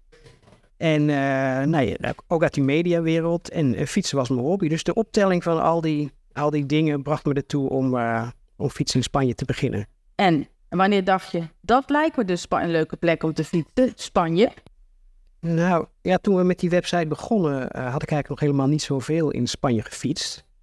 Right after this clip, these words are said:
Speaker 1: Eh, dus het was een grote, eh, ontdekkingstocht. Dus, eh, gaandeweg kwamen we erachter, ja, wat een fantastisch fietsland, eh, Spanje eigenlijk is. En, eh, ja,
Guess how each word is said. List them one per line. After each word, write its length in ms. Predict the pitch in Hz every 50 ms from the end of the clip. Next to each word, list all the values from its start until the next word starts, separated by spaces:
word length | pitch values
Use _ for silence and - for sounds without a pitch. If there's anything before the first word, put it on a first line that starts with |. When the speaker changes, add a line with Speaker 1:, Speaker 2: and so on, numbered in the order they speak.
| _ -
Speaker 1:
Eh, 220 | - 131 123 117
dus 140 | 113 120 120
het 100 | 135 -
was 160 | 147 117 -
een 80 | 135 117
grote, 400 | - - 135 127 127 - 127 123
eh, 140 | 120 117 113
ontdekkingstocht. 640 | 123 127 131 139 - 151 123 - - - 117 - -
Dus, 180 | 139 120 -
eh, 120 | - - 139 -
gaandeweg 560 | - - 180 180 170 151 139 147 165 - -
kwamen 220 | - 143 139 135
we 80 | 127 -
erachter, 520 | - 143 - - - 131 123 113 - - _ _ _ -
ja, 240 | - 147 143 127 113 -
wat 160 | - - -
een 100 | 139 131
fantastisch 500 | - - - - 175 165 - - 135 -
fietsland, 560 | - - - - - 147 139 123 120 - -
eh, 180 | 123 117 117 123 123 123 -
Spanje 400 | - - - - 151 135 127 -
eigenlijk 440 | 147 143 113 - - - - -
is. 360 | - 180 147 - - - - _ _ _ _ _ _ _ _ _ _ _ _
En, 300 | - 143 135 135 131 131
eh, 380 | 127 123 120 117 117 117 117 123 - _ _ _ _
ja, 360 | - 160 151 139 117 - -